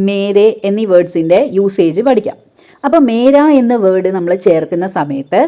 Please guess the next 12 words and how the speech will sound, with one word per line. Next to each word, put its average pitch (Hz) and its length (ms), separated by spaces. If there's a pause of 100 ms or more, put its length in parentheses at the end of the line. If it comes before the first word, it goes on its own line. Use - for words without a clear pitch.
(380)
ഹിന്ദിയിൽ 269 420 (340)
ഏകവചനമായിട്ടുള്ള 254 1040
പുല്ലിംഗ് 269 360
വേർഡ്സിൻ്റെ 214 440
ഒപ്പമാണ് 190 500
നമ്മൾ 156 180 (800)
മേര 247 220 (240)
എന്ന 196 200
വേർഡ് 170 300
ചേർക്കുന്നത്. 160 480 (180)
മേരി 311 380 (160)
എന്ന 240 160